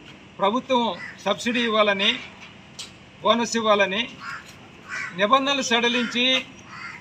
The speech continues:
మద్దతు ధర కొనుగోలు చేసేటటువంటి గోతాలు, తర్వాత లారీలు, కూలీలను సప్లై చేసి చిన్న చిన్న ఇబ్బందులు, నిబంధనల పేరుతో రైతులు అమ్ముకోకుండా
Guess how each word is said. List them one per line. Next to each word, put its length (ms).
మద్దతు 340
ధర 200
కొనుగోలు 460
చేసేటటువంటి 760
గోతాలు, 640
తర్వాత 360
లారీలు, 680
కూలీలను 360
సప్లై 360
చేసి 540
చిన్న 120
చిన్న 240
ఇబ్బందులు, 480
నిబంధనల 400
పేరుతో 360
రైతులు 320
అమ్ముకోకుండా 680